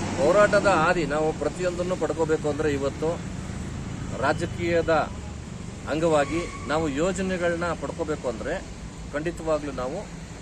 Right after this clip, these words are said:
ಹೋರಾಟದ ಹಾದಿ ಹೋಗ್ಬೇಕು. ಅದಕ್ಕೆ ಸಂಘಟಿಕರಾಗಬೇಕು ಅಂದ್ರೆ ಸಂಘಟನೆಯನ್ನ ಭದ್ರಪಡಿಸ್ಕೋಬೇಕು. ಯಾಕಂದ್ರೆ ಇವತ್ತು ಬ್ರಿಟಿಷರ ಆಳ್ವಳಿಕೆ ನಂತರ ಸಾವಿರದ ಒಂಬೈನೂರ ನಲವತ್ತೇಳರ ನಂತರದಲ್ಲಿ ನಮಗೆ ಸ್ವತಂತ್ರ ಬಂದರೂ ಕೂಡ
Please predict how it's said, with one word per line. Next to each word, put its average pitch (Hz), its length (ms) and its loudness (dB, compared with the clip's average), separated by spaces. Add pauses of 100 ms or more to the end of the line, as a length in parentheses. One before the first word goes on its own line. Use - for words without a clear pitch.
(420)
ಹೋರಾಟದ 156 420 4
ಹಾದಿ 143 200 2
ಹೋಗ್ಬೇಕು. 131 440 -4
ಅದಕ್ಕೆ 151 320 -6
ಸಂಘಟಿಕರಾಗಬೇಕು 170 920 -2
ಅಂದ್ರೆ 165 200 -4
ಸಂಘಟನೆಯನ್ನ 170 680 -4
ಭದ್ರಪಡಿಸ್ಕೋಬೇಕು. 131 760 -6 (840)
ಯಾಕಂದ್ರೆ 180 300 -2
ಇವತ್ತು 180 520 0 (420)
ಬ್ರಿಟಿಷರ 180 500 -2
ಆಳ್ವಳಿಕೆ 175 640 2
ನಂತರ 156 340 2 (240)
ಸಾವಿರದ 156 200 2
ಒಂಬೈನೂರ 165 420 0
ನಲವತ್ತೇಳರ 156 520 -2
ನಂತರದಲ್ಲಿ 147 680 0 (840)
ನಮಗೆ 151 220 -2
ಸ್ವತಂತ್ರ 160 380 -2
ಬಂದರೂ 160 360 2
ಕೂಡ 123 220 -2